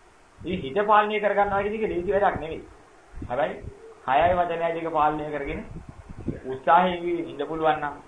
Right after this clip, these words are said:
විඥානීයට ආහාර නැති නිසා රාග විඥානය මැරෙනවා.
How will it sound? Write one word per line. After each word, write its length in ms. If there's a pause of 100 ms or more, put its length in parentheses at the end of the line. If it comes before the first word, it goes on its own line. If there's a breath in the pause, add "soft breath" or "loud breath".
(880)
විඥානීයට 680
ආහාර 360
නැති 240
නිසා 280
රාග 340
විඥානය 420
මැරෙනවා. 400